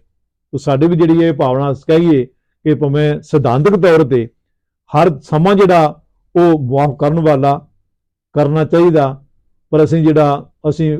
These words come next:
ਖਾਸ ਮੌਕੇ ਦਾ ਕੀ ਅਸੀਂ ਕਿਸੇ ਸਮੇਂ ਵੀ, ਸਮੇਂ ਵੀ ਇਹ ਕਰਨ ਲਈ ਤਿਆਰ ਨਹੀਂ। ਤਾਂ ਇੱਥੇ ਅਸੀਂ ਸ਼ਬਦ ਫਿਰ ਦੁਹਰਾ ਦਿੰਦੇ ਹਾਂ ਕਿ ਮੁਆਫ ਕਰਨ ਦਾ ਇਹ ਭਾਵ ਜ਼ਰੂਰ ਲਿਆ ਜਾਵੇ, ਪਾਤਰਤਾ ਅਪਾਤਰਤਾ ਵਿਚਾਰਨਾ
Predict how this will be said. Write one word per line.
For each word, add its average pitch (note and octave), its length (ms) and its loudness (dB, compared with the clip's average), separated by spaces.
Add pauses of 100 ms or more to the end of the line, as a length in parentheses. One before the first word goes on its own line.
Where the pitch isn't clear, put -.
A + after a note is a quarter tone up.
ਖਾਸ C#3+ 280 -2
ਮੌਕੇ C3+ 320 0
ਦਾ D#3 100 2
ਕੀ D#3 220 2
ਅਸੀਂ C#3+ 280 -4
ਕਿਸੇ D3+ 300 -2
ਸਮੇਂ C#3+ 260 -4
ਵੀ, D3 260 0
ਸਮੇਂ D3 300 -4
ਵੀ C#3+ 220 0 (420)
ਇਹ E3 160 0
ਕਰਨ D3 180 -2
ਲਈ D3 100 -2
ਤਿਆਰ C3+ 400 -2
ਨਹੀਂ। C3+ 200 -4 (880)
ਤਾਂ E3 80 0
ਇੱਥੇ F#3+ 220 2
ਅਸੀਂ F3+ 180 2
ਸ਼ਬਦ F3+ 200 2
ਫਿਰ G3 180 2
ਦੁਹਰਾ E3 300 2
ਦਿੰਦੇ C3+ 320 -2
ਹਾਂ F#3 80 -2
ਕਿ E3+ 320 0 (400)
ਮੁਆਫ C3 400 0
ਕਰਨ F3+ 180 2
ਦਾ F3 120 4
ਇਹ F3 160 4
ਭਾਵ C#3+ 220 0
ਜ਼ਰੂਰ D#3+ 220 2
ਲਿਆ E3 180 4
ਜਾਵੇ, D#3 360 2
ਪਾਤਰਤਾ D3+ 840 -2 (100)
ਅਪਾਤਰਤਾ C#3+ 880 -2
ਵਿਚਾਰਨਾ C#3 680 -6